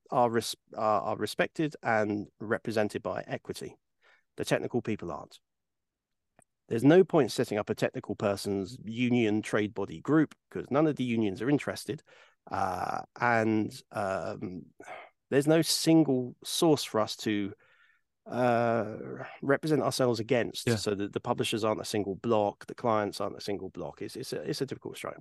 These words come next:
Speaker 1: But also, there's very few of us. We're all in direct competition <clears throat> in the same way narrators are. Um, and the reality is, if you do try this, then the clients are just gonna pit you against each other.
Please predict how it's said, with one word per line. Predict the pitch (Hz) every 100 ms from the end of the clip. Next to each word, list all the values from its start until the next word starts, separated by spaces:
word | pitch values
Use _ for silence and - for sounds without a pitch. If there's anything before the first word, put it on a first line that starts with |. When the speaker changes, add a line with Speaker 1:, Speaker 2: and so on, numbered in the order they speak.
| -
Speaker 1:
But | 214
also, | - 131
there's | 104 113
very | - 185 170
few | - 160 131
of | 113
us. | 78 - - _ - - _
We're | 120 131
all | 185 180
in | 127
direct | 117 117 117
competition | - 113 - 117 104 87 113 _
<clears throat> | 180
in | 185 120
the | 101
same | - 107
way | 101
narrators | 101 107 110 - 69
are. | 64 - _ _ _ _ -
Um, | 120 120 117 - -
and | 127 120 120 120 120 - _ _ _ _ _ _ _ _ _ -
the | 143
reality | 139 160 180 147 - 98
is, | 90 87 - -
if | 139 -
you | 151
do | 135 185
try | 156 127 95
this, | 90 - - -
then | 120 110 107 87 82 107
the | 104
clients | 165 143 107
are | 113
just | 104
gonna | 113 98
pit | - 127
you | 123
against | 101 101 90 -
each | 76 90
other. | 90 64